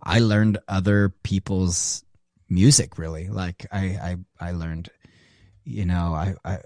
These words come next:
Maroon Five had just come out, and I was like, "What is this? This is amazing." Not so much now,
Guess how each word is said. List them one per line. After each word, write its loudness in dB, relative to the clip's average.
Maroon 8
Five 0
had -2
just 0
come 4
out, 4
and 2
I 2
was 0
like, -6
"What 2
is 2
this? 2
This 0
is 0
amazing." 0
Not -2
so 0
much -4
now, 0